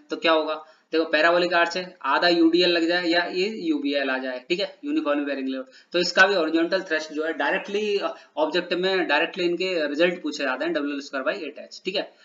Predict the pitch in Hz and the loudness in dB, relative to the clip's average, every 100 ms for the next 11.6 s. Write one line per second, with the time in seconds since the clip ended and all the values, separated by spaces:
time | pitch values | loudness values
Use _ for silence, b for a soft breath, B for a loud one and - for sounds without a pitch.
0 | B - 208 202 202 208 208 196 196 190 | B 0 0 0 0 2 6 6 6 6
1 | 180 185 185 185 185 185 185 - 165 180 | 2 2 -2 0 4 6 4 -2 -8 0
2 | 185 185 180 147 147 165 175 165 160 156 | 0 2 2 2 2 2 0 0 -2 0
3 | 170 165 165 170 165 156 151 156 - _ | -2 0 0 0 0 -2 -4 -6 -10 _
4 | _ - 151 156 156 156 160 156 143 139 | _ -2 0 2 2 2 0 0 0 -2
5 | 147 151 180 220 214 196 - 175 170 190 | -2 -2 -2 -2 -4 -8 -2 -4 -2 -6
6 | 139 156 175 - 156 156 160 147 156 165 | -2 -2 -2 -4 -6 -2 -2 0 -2 -2
7 | 143 139 135 180 156 123 117 117 _ _ | -4 -6 -4 -2 -2 -6 -12 -20 _ _
8 | _ 180 202 - - _ _ _ _ _ | _ -6 -4 -6 -18 _ _ _ _ _
9 | B B 180 180 208 226 - 180 180 170 | B B -6 -2 -2 -2 0 2 4 2
10 | 151 165 175 175 185 170 160 185 170 165 | 2 2 2 2 0 -2 -2 -2 0 2
11 | 151 160 175 180 214 | 2 2 2 2 -2